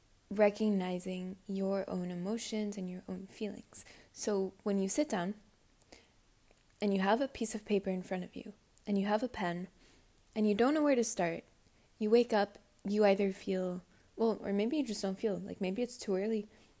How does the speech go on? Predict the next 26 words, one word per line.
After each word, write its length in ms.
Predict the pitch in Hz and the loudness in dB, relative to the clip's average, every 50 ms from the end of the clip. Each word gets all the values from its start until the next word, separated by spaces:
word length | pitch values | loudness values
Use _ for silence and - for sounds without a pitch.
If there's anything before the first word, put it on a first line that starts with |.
| - - - | -20 -18 -10
So 160 | - - 240 226 | -2 2 4 4
you 100 | 226 220 | 4 4
just 220 | 220 240 233 - | 2 0 0 4
start 200 | - 254 254 247 | 4 4 4 4
writing 280 | 233 220 220 220 220 214 | 4 4 4 4 4 2
down 420 | 214 202 196 196 196 196 202 202 - - - - _ - - | 2 2 0 0 -2 -2 -4 -6 -10 -16 -20 -20 _ -4 -2
random 220 | 214 202 196 196 | 0 2 2 2
stuff. 460 | 196 - - - 190 - - - - _ _ - | 2 2 0 0 -4 -6 -14 -20 -20 _ _ 0
I'm, 240 | 208 220 208 208 - - | 2 2 2 2 0 2
I'm 140 | 214 214 220 | 4 6 6
gonna 160 | 240 247 233 | 6 4 4
give 160 | 233 240 226 | 2 0 0
you 180 | 226 233 233 226 | 2 2 4 2
a 80 | 208 | 2
guide 420 | 202 - 185 185 180 180 180 - - - - | 0 -2 -2 0 0 0 -2 -4 -8 -14 -14
to 340 | - - - 185 180 185 180 | -12 -8 -6 -6 -6 -6 -8
how 140 | - - 180 | -8 -10 -10
to 160 | 180 - - | -10 -10 -12
journal 400 | - - - - - - - - - - - - - - - - - - | -12 -10 -10 -10 -10 -10 -12 -14 -16 -20 -20 -20 -20 -20 -20 -20 -10 -2
because 220 | 214 220 220 220 220 | 2 6 8 10 10
I 120 | 214 208 | 10 8
do 180 | 196 220 214 208 | 8 6 2 2
believe 420 | 208 202 190 190 190 185 185 - | 2 0 -2 -2 -2 -4 -6 -6
that 200 | 190 180 180 - - | -8 -8 -8 -8 -6
it 180 | 190 185 190 - - - - - - - - _ _ - - _ _ - | -6 -6 -8 -10 -18 -20 -20 -20 -20 -20 -20 _ _ -20 -20 _ _ -4
is 580 | 208 196 190 190 190 196 - - - - - | -2 0 0 0 -2 -4 -6 -6 -6 -6 -6